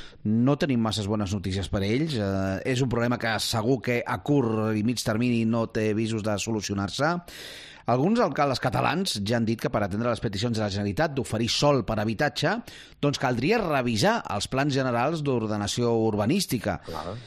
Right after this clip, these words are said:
Speaker 1: eh, que és el que tu ens has comentat també al programa més d'una vegada, que es pot créixer en alçada o bé guanyar espai que ara està reservat per sòl agrícola.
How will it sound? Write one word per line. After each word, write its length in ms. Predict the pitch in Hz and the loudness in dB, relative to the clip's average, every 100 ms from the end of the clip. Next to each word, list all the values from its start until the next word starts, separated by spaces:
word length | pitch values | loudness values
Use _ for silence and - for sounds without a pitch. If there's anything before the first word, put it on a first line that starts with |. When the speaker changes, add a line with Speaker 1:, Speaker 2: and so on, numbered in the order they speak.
| - | -8
Speaker 1:
eh, 320 | - 107 107 101 | -2 0 0 -2
que 80 | 123 | -2
és 80 | |
el 80 | 127 | 0
que 140 | 107 90 | -2 0
tu 140 | 135 | 0
ens 100 | 123 113 | 2 0
has 140 | 101 95 | -2 -2
comentat 340 | 120 107 110 110 | -2 0 -2 0
també 140 | 113 | 0
al 80 | 101 | 2
programa 240 | 110 113 | 0 0
més 240 | 113 113 101 | 0 0 0
d'una 240 | 110 101 | 0 0
vegada, 380 | 98 131 185 123 | 2 2 2 0
que 160 | - 110 104 - - - - 71 | 0 -2 -2 -6 -16 -16 -8 -6
es 160 | 95 - | -6 0
pot 160 | 151 | 0
créixer 380 | - 160 - 151 - | 2 0 2 0 0
en 160 | 143 135 | -2 -2
alçada 560 | 131 175 185 214 247 - | 0 2 4 4 2 2
o 80 | 151 | 4
bé 300 | 143 202 - | 4 2 -2
guanyar 560 | 127 120 147 131 156 175 | -4 0 2 4 2 0
espai 460 | - 165 156 226 214 | 0 2 2 2 0
que 160 | 160 131 | 0 2
ara 160 | 156 220 | 2 0
està 160 | - | -2
reservat 460 | 151 143 147 127 139 - | -2 -2 -2 0 -2 0
per 80 | 151 123 104 | -2 -2 -2
sòl 380 | - 131 123 113 | 0 2 2 0
agrícola. 680 | - 104 139 180 135 117 101 | -2 0 0 0 0 2 0